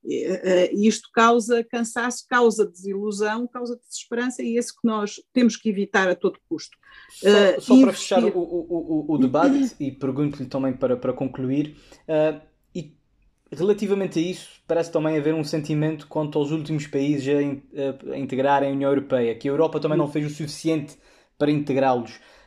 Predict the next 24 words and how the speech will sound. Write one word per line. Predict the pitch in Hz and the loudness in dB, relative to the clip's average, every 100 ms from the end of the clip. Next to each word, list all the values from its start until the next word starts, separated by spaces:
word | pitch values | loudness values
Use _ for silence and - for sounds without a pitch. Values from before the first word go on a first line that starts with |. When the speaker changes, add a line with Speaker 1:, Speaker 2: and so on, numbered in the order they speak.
| - | -6
Speaker 2:
Ah, | 143 147 - | -2 0 0
ah, | 147 - - | -2 -4 -8
isto | 190 - - | -10 -6 -2
também | 202 190 185 | 0 0 -2
pode, | 196 190 160 | 0 2 4
de | |
alguma | 165 156 165 | 2 2 0
maneira, | 160 151 151 147 143 143 | 0 0 0 0 -2 0
ah, | 143 135 | -2 -2
ah, | 143 135 131 127 127 123 | -2 0 0 -2 -6 -2
aumentar | 151 156 147 135 - 143 143 135 123 | 0 0 0 -2 -4 -2 0 -2 -4
o, | 139 135 139 | -2 -2 0
a | 135 | -2
resistência | 123 131 143 - 143 143 - 131 127 - _ _ - | -2 -4 -4 -2 -2 -2 -2 -6 -6 -8 _ _ -12
e, | 127 131 135 127 123 120 | -12 -10 -8 -8 -6 -4
e, | 123 | -4
e | |
o | 127 | -4
poder | 127 143 131 | 0 2 2
de | |
influência | 127 - 127 147 139 | -4 -4 -4 -2 -2
da | 120 | 0
União | 123 123 | 0 -2
Europeia? | 117 - 120 117 | -4 -6 -6 -8